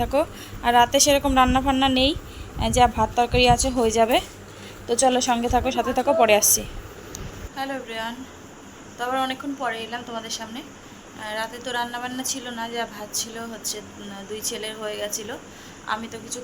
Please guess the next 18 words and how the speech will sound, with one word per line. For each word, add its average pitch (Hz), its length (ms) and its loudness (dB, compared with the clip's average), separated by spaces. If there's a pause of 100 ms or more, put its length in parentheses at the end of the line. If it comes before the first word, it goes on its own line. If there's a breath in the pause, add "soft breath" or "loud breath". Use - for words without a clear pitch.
খাইনি, 226 340 -8
আর 247 100 -8
তোমাদের 208 260 -8
দাদাভাইও 208 520 -6
রাতে 208 180 -8 (280)
খায়নি, 208 380 -8 (300)
বললো 202 240 -8 (100)
খাবে 196 280 -10
না 208 60 -10
কিছু, 208 260 -10 (480 loud breath)
দুপুরে 208 380 -10
অনেক 202 280 -8
বেশি 202 240 -6
খাওয়া 208 320 -8
হয়ে 208 180 -8
গেছে, 202 280 -6 (720 loud breath)
এই 196 120 -12
জন্য 208 200 -12